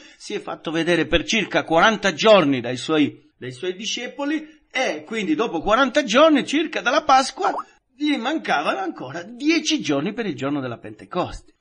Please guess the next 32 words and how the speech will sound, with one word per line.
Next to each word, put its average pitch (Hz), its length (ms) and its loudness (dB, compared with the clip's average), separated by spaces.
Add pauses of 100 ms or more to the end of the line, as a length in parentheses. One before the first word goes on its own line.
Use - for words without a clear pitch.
Quindi 190 220 -4
dal 160 180 -4
giorno 285 300 -2
che 208 160 0
Gesù 175 380 0
fu 269 240 -6
salito 196 440 -4
in 190 160 -2
cielo 135 680 -6 (420)
al 214 240 -4
giorno 247 340 -2
della 185 220 -6
Pentecoste, 185 1000 -10
che 156 540 -8
ricevettero 131 840 -10
per - 260 -18
primi 131 480 -4 (340)
la, 127 340 -10
la, 117 520 -10
il 127 120 -14
battesimo 139 600 -6
con 131 140 -8
lo 135 60 -4
Spirito 131 420 -6
Santo, 147 400 -2
il 110 60 -10
riempimento, 143 840 -2
il 127 160 -12
dono 202 380 6
dello 147 180 -2
Spirito 220 460 -8
Santo, 294 640 -6